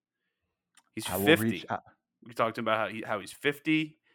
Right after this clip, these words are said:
Speaker 1: Um, he
Speaker 2: Uh-huh.
Speaker 1: plays bass, it looks like. Stand-up bass.
Speaker 2: Okay, well,
Speaker 1: We could
Speaker 2: let,
Speaker 1: ta-
Speaker 2: let's lea-, let's leave some meat on the bone for the actual interview.
Speaker 1: <laughs> Yeah,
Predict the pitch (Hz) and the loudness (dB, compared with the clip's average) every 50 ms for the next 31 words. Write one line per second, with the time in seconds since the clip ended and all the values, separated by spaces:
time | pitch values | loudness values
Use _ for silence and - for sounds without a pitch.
0 | _ _ - - - 104 110 104 104 101 98 98 123 120 117 117 131 135 147 135 | _ _ -8 -4 0 0 0 0 0 -2 0 0 2 4 6 4 4 4 4 4
1 | 123 120 117 113 - - 113 110 117 156 190 - - - - - 156 170 170 165 | 4 2 0 -2 -4 -2 0 0 2 0 0 -2 -6 -8 -6 -4 0 0 0 0
2 | - - 175 175 175 185 190 - - - - _ _ _ _ _ _ _ _ _ | 0 2 4 6 6 6 4 -2 -12 -18 -18 _ _ _ _ _ _ _ _ _
3 | _ _ - - - - 139 135 135 139 131 120 - - 131 127 135 156 185 180 | _ _ -14 -8 0 2 2 4 6 6 4 4 4 0 2 2 2 2 0 -2
4 | - - - - _ _ _ _ _ _ _ - - 339 - 359 285 294 320 339 | -6 -10 -12 -14 _ _ _ _ _ _ _ -8 -6 0 4 6 6 6 6 4
5 | 277 269 277 277 269 240 214 226 254 220 196 220 233 233 - 220 226 214 - 202 | 0 0 0 2 4 6 8 8 8 6 6 4 2 2 2 0 0 0 4 6
6 | 226 226 226 214 214 190 165 - - - - 190 - - 175 156 143 147 147 139 | 4 4 6 4 4 4 4 2 -4 -2 0 0 4 4 6 6 6 6 6 4
7 | 131 104 123 131 104 127 120 117 110 107 101 - 101 98 101 87 87 90 - - | 4 4 4 2 4 4 4 4 4 0 0 -2 -2 -2 -2 -2 -2 -2 -4 -6
8 | 101 - - - - 170 - - - - - 285 - - - - - - - - | -8 -8 -8 -6 -8 -10 -10 -12 -16 -10 -6 -6 -6 -6 -8 -12 -10 -10 -8 -2
9 | - 247 - - 269 - - 226 - - 185 | -2 -2 0 2 2 2 2 2 0 2 0